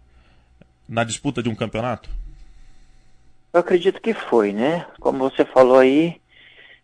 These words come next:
Speaker 2: nós tivemos dificuldades em todos os segmentos, né? Mas, é, nós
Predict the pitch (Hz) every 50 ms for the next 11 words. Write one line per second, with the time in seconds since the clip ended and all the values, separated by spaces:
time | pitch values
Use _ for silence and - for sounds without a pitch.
0 | _ _ _ _ - 123 120 117 117 113 - - - - - - 131 - 123 123
1 | 131 135 127 - 131 - 143 - - 120 107 123 127 139 127 - 147 143 135 -
2 | - 143 143 135 143 139 - - 156 135 139 139 120 113 107 104 101 104 - -
3 | - 117 131 147 151 _ _ _ _ _ _ _ _ _ _ _ _ _ _ _
4 | _ _ _ _ _ _ _ _ _ _ _ _ _ - 147 135 127 127 131 135
5 | 135 135 120 - - - - - - - - - _ _ _ _ _ _ _ _
6 | _ _ _ _ _ _ - 120 117 117 113 113 117 117 117 117 123 131 143 156
7 | 156